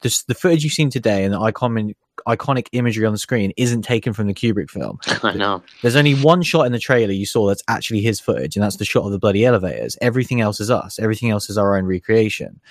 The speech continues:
Speaker 2: Mm.
Speaker 1: Um, which, yeah, obviously having now just watched the movie after it and then going back and watching the trailer, yeah, it's, it's, it's obvious. You know, there's, there are these slight differences. You can tell it's not, you know, the young Danny in the trailer. Um,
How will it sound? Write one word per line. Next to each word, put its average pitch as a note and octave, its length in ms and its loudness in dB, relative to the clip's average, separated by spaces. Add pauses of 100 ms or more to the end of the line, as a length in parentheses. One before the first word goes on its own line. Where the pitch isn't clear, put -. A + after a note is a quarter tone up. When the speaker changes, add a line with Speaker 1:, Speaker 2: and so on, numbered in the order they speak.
(260)
Speaker 2:
Mm. F#2+ 160 -2
Speaker 1:
Um, F#2 360 0 (340)
which, B2+ 200 0
yeah, C3+ 160 6
obviously A2+ 300 0
having A#2 260 -2
now A2 120 -2
just G#2 340 -6
watched - 260 -6
the G#2 40 0
movie G#2+ 400 2
after G2+ 380 0
it G2+ 60 2
and G2+ 80 0
then G2 80 0
going G2 180 0
back G2 180 -2
and G#2+ 60 -10
watching G2+ 220 -6
the F#2+ 60 -4
trailer, F#2+ 280 0
yeah, F#2 360 0
it's, G2+ 120 -4
it's, G2+ 260 -2 (140)
it's G#2 160 -4
obvious. G#2 460 0
You G#2 80 2
know, F#2 160 2
there's, F#2+ 180 -2
there G2 180 2
are G2 140 2
these G2 180 -2
slight G2+ 220 -2
differences. G#2 400 -2
You G2 60 0
can G2 100 0
tell G2 220 0
it's G2+ 180 -4
not, G2+ 240 -2 (120)
you G2+ 100 0
know, F2+ 160 2
the F#2 100 -4
young G2 220 0
Danny G#2 380 0
in G#2+ 60 -2
the G#2+ 80 -2
trailer. A2 460 0 (420)
Um, G2 440 0